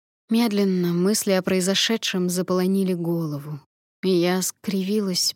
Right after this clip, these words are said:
припомнив каждое из сказанных хранителю слов. Они были правдивы, но что толку от правды,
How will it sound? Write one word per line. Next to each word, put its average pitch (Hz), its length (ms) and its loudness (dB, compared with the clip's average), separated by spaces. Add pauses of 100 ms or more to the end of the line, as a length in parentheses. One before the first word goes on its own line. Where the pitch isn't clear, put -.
припомнив 190 640 -4
каждое 180 640 -2
из 175 80 -2
сказанных 175 680 -2
хранителю 175 640 -4
слов. - 440 -8 (520)
Они 240 180 2
были 226 200 2
правдивы, 208 720 0
но 170 200 0
что - 300 -4
толку 226 480 -4
от 190 160 -4
правды, 196 520 -2